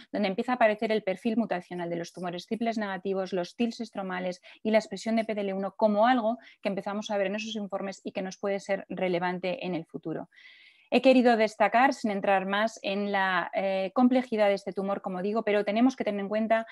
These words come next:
esta, eh, clasificación, porque esta clasificación nos empieza a abrir ya lo que empezamos a ver con los nuevos agentes de tratamiento,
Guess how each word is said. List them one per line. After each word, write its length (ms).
esta, 680
eh, 380
clasificación, 1000
porque 200
esta 120
clasificación 800
nos 160
empieza 420
a 20
abrir 280
ya 140
lo 100
que 60
empezamos 420
a 60
ver 140
con 100
los 120
nuevos 220
agentes 300
de 80
tratamiento, 640